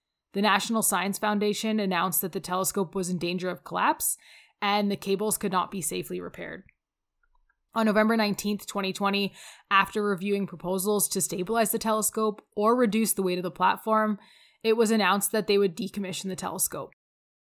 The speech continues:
On December first, twenty twenty, the final cable from Tower four snapped,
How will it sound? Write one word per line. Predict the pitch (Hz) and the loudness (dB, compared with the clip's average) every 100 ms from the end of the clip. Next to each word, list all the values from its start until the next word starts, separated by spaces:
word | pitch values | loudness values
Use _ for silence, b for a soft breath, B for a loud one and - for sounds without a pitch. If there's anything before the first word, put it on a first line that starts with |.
| _ _ _ _ _ 226 | _ _ _ _ _ 2
On | 226 | 2
December | 214 220 226 | 4 4 4
first, | 196 220 202 | 2 2 0
twenty | - 214 196 | 0 -2 -2
twenty, | 202 202 196 196 185 | -2 0 -2 -4 -6
the | 196 | -6
final | - 196 208 | 0 2 2
cable | 196 202 196 196 | 0 0 0 0
from | 190 185 175 | -2 -4 -6
Tower | - 185 196 160 | 0 0 0 -4
four | 185 170 - | -6 -6 -4
snapped, | - 180 240 - - | -4 -2 -4 -6 -16